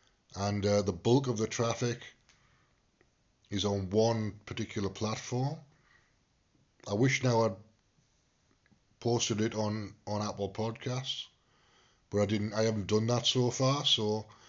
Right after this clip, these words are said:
that's something I need to do for the new year, 'cause that'll bring me some traffic as well. So absolutely astonishing. It's a six hundred percent increase on the month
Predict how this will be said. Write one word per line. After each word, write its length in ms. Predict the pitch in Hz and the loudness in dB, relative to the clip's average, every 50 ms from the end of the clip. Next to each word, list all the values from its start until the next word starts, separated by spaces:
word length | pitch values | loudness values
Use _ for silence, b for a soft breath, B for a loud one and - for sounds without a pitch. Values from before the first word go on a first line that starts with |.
| B B B B B - | B B B B B 4
that's 140 | 113 - - | 4 4 6
something 300 | - 120 113 113 113 110 | 6 6 6 6 6 6
I 60 | 110 | 4
need 200 | 107 110 110 107 | 4 4 2 2
to 100 | 98 101 | -2 -2
do 340 | 92 110 110 107 104 104 98 - - _ _ _ _ - _ _ _ - _ - _ _ | 2 4 6 6 6 4 2 -2 -12 _ _ _ _ -20 _ _ _ -20 _ -20 _ _
for 160 | - - - 104 | -12 -4 -2 0
the 100 | 95 98 | 0 2
new 220 | 98 98 101 101 | 2 2 2 2
year, 420 | 98 98 101 101 101 104 110 113 - - _ _ _ _ _ _ _ _ _ _ _ _ _ _ _ _ _ _ _ _ _ _ _ _ | 2 2 4 4 2 2 0 -2 -8 -14 _ _ _ _ _ _ _ _ _ _ _ _ _ _ _ _ _ _ _ _ _ _ _ _
'cause 160 | - 95 - | -10 -8 -6
that'll 220 | - 107 95 101 101 | -4 -4 -2 -4 -2
bring 240 | 90 101 104 101 | -2 -2 -2 -2
me 80 | 104 95 | -2 -2
some 180 | - - 98 92 | -2 -2 -2 -6
traffic 460 | - - 104 95 87 - 104 - 90 | -6 -6 -6 -6 -6 -8 -12 -10 -10
as 120 | 90 82 | -8 -4
well. 300 | 92 98 101 104 104 101 - - _ b b b b b b b b b b b _ _ _ _ _ _ _ _ _ _ _ _ _ _ _ _ _ _ _ _ _ _ _ _ _ _ _ _ _ _ _ - _ _ _ _ _ _ _ _ b b b b b b b b b b b b _ | 0 0 2 0 0 -2 -8 -18 _ b b b b b b b b b b b _ _ _ _ _ _ _ _ _ _ _ _ _ _ _ _ _ _ _ _ _ _ _ _ _ _ _ _ _ _ _ -20 _ _ _ _ _ _ _ _ b b b b b b b b b b b b _
So 380 | - - 127 113 110 113 117 120 | 0 2 4 6 6 4 4 2
absolutely 440 | 147 147 143 - 156 147 151 123 123 | 0 0 2 4 4 4 4 4 4
astonishing. 520 | 120 - - - 139 143 147 135 - 156 147 | 2 2 4 4 2 2 2 2 2 2 2
It's 140 | 139 - | 2 2
a 40 | 127 | 4
six 540 | 120 - - - - - - 143 139 - - | 6 6 6 6 4 4 2 2 0 0 2
hundred 320 | - 143 135 131 131 127 | 2 4 4 4 2 0
percent 380 | - 107 - - 123 117 117 104 | -2 -2 0 2 2 2 0 -2
increase 500 | 113 117 113 - - 127 120 117 - - | -4 -4 -4 -2 -2 0 0 2 0 0
on 160 | 113 104 104 | 0 0 -2
the 60 | 101 | 0
month 500 | 98 98 101 104 110 120 127 - - - | 0 0 0 0 0 0 -2 -6 -8 -14